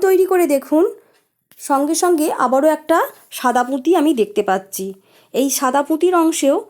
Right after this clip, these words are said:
কিন্তু আমি পুঁতি জুড়ে নেব, একই নিয়মে পুঁতিটা জুড়ে নেব।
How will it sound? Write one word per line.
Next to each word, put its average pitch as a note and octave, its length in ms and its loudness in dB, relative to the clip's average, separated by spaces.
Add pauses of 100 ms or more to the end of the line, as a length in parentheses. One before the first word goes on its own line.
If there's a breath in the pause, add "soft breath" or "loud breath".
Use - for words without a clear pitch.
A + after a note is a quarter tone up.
(200)
কিন্তু B3 260 -4 (120)
আমি B3 160 0 (680 soft breath)
পুঁতি C4 220 -2 (100)
জুড়ে A3+ 300 0
নেব, E3+ 140 -2 (4000)
একই B3 380 -2
নিয়মে D#4 300 2 (160)
পুঁতিটা C#4 360 -2 (480)
জুড়ে C4+ 300 -2
নেব। C#4 140 -2